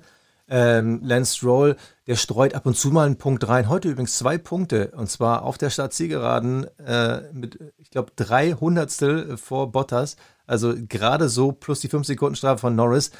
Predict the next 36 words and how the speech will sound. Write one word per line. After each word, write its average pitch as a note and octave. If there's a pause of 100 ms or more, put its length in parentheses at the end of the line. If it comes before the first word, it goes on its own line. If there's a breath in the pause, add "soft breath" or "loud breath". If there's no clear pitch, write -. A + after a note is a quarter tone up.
(480 loud breath)
Hat -
zwei G3
Punkte G#3
geholt. G#2 (260 soft breath)
Und A2+
das A2+
ist B2
halt C3+
das C3+
Ding. C3+ (340)
Auch A#2+
diese C3
zwei C#3+
Punkte, C3
die G2+
tun D#3
dann D3
am B2
Ende C3
weh, C#3+
weil B2
Lewis A#2+
Hamilton C3
eben B2+
nur B2
Dritter B2
wird A2 (240 soft breath)
und A#2+
damit B2+
halt B2+
weniger C3+
holt B2
als B2+
Alonso. C3
Also, A#2 (420 loud breath)
äh, A#2